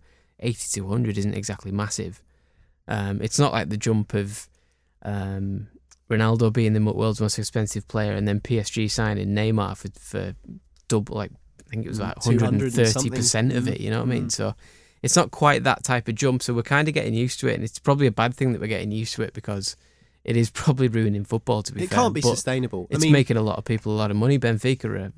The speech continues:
Speaker 1: are absolutely laughing.
Speaker 2: Yeah, I mean, what's that? Ruben Dias as well in recent years to Man
Speaker 1: Yeah.
Speaker 2: City, and there's loads of other players
Speaker 1: And you
Speaker 2: that
Speaker 1: think, you think as well about how, how well Man City have done with, I mean, Man City signed Julian Alvarez for, was it sixteen million from River Plate?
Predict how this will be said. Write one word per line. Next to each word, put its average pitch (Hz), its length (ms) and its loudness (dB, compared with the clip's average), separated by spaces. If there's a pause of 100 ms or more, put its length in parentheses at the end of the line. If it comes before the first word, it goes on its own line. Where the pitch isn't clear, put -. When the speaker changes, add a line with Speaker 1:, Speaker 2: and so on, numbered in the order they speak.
(120)
Speaker 1:
are - 100 -12
absolutely - 600 -6
laughing. 123 400 -4 (100)
Speaker 2:
Yeah, 120 200 0
I - 20 -4
mean, 113 220 -4
what's - 180 -6
that? 107 180 -4
Ruben 117 300 -4
Dias 117 500 -2
as 107 140 -6
well 113 160 0
in 113 100 -2
recent 113 300 -6
years 117 220 -2
to - 80 -4
Man 113 160 -2
Speaker 1:
Yeah. 139 120 2
Speaker 2:
City, 117 400 -4
and 113 160 -4
there's 113 160 -4
loads 139 220 2
of 120 60 2
other 113 160 -2
players 110 220 0
Speaker 1:
And 175 100 6
you 180 40 6
Speaker 2:
that - 60 0
Speaker 1:
think, 185 220 0
you 139 80 -2
think 226 200 -2
as 131 140 -2
well 175 140 -2
about 143 200 -6
how, 120 400 -6
how 151 200 0
well 139 160 4
Man 113 220 2
City 151 280 0
have 160 140 2
done 143 260 4
with, 110 340 -2 (400)
I 131 60 2
mean, 131 180 6
Man 147 160 4
City 131 220 0
signed 110 580 -2
Julian 113 320 2
Alvarez 143 440 0
for, 107 280 -2
was 117 160 -6
it 107 60 -6
sixteen 131 420 0
million 131 240 2
from 104 200 -6
River 104 220 -4
Plate? 110 340 -4